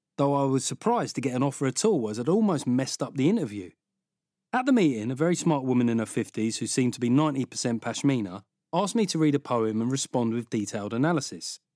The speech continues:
It's hard to read poetry generally, not least when you're sitting in a very quiet office with a woman who looks like she stepped straight out of a Gold Blend advert. The poem was Ozymandias by Shelley.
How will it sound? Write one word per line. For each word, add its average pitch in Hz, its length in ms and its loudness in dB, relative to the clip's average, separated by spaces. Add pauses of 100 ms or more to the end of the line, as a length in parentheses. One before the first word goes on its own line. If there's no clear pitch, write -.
(480)
It's 240 140 2
hard 262 220 2
to 170 100 -2
read 151 200 2
poetry 143 440 0
generally, 131 460 0
not 175 180 0
least 196 240 0
when 131 160 2
you're 120 60 0
sitting 139 280 0
in 123 100 2
a 120 40 -2
very 165 260 2
quiet 135 380 -4
office 110 340 -6
with 123 140 -2
a 117 40 0
woman 190 360 2 (220)
who 147 100 4
looks 156 240 0
like 127 120 -2
she 131 140 -2
stepped 123 300 -2
straight 156 340 0
out 123 160 -2
of 117 80 -4
a 120 60 0
Gold 113 260 0
Blend 135 260 2
advert. 90 440 -10 (420)
The 170 100 2
poem 160 460 2
was 131 160 2
Ozymandias 143 840 2
by 120 160 -4
Shelley. 101 520 -2